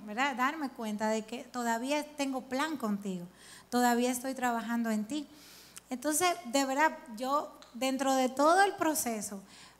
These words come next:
para mí fue, fue una bendición porque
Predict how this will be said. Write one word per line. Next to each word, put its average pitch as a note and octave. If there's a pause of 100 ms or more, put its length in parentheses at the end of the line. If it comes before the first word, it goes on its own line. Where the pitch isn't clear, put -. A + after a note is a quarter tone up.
para C4
mí D4+
fue, C4+ (220)
fue C#4+
una D#4+
bendición C4+
porque A3+